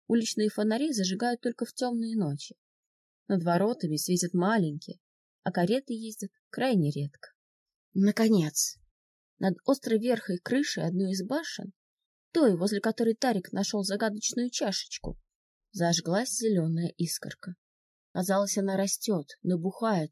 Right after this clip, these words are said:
удручающе медленно. Хотя на деле,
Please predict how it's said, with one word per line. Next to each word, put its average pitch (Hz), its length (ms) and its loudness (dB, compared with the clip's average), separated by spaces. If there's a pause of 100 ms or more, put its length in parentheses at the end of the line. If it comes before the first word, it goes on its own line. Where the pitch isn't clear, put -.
(120)
удручающе 240 920 0
медленно. 165 640 0 (580)
Хотя 180 280 -2
на 196 160 -2
деле, 285 360 -2